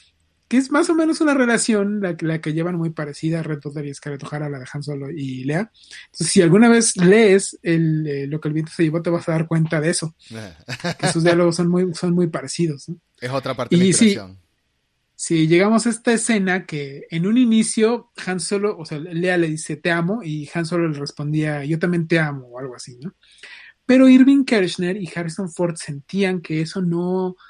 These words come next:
Speaker 1: que eso no iba con el personaje de, de Han Solo, ¿no? Entonces, este, habían intentado varias cosas,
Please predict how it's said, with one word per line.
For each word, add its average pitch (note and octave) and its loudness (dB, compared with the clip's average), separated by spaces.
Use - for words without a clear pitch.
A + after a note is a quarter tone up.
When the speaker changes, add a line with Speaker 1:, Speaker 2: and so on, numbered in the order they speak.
Speaker 1:
que F#3 -8
eso G3 -4
no G#3 4
iba G#3+ 4
con E3+ -2
el D3 -4
personaje D#3 -6
de, C#3+ -10
de D#3 -6
Han D#3 -2
Solo, D#3 0
¿no? F#3 -6
Entonces, D#3 -4
este, D3 -8
habían F#3 4
intentado E3+ 2
varias D#3+ -2
cosas, F#3+ 0